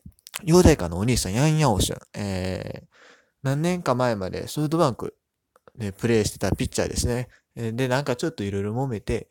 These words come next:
なんか本人はなんかメジャーに行くんやとか言ってたんですけど、結局なんか台湾の方に行って、今は外野手に転向してプレーしてるんですけど、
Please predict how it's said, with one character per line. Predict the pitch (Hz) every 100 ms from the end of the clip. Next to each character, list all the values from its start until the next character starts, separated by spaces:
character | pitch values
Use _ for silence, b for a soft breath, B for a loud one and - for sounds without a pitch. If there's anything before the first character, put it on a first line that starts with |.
| b b b b _ _ _
な | 143
ん |
か | 123
本 | - 170
人 | 165 120
は | 101
な | 110
ん |
か | 101
メ | 101 123
ジ | 117
ャ |
ー | 92
に | 101
行 | -
く |
ん | 123
や | 95
と | -
か | 98
言 |
っ |
て | - 101
た |
ん | 82
で |
す | -
け |
ど、 | -
結 | 127
局 | 147 151
な |
ん | 139
か | 117
台 | 127 127
湾 | 135
の | 107
方 | 101 98
に | 92 95
行 | 101
っ |
て、 | - 151
今 | 123 143
は | 117
外 | - 98
野 | 131 -
手 | 123
に | 95
転 | - 123
向 | 127 127 123
し |
て | -
プ | -
レ | 85
ー |
し | 90
て | 82
る | -
ん |
で | -
す | -
け |
ど、 | 50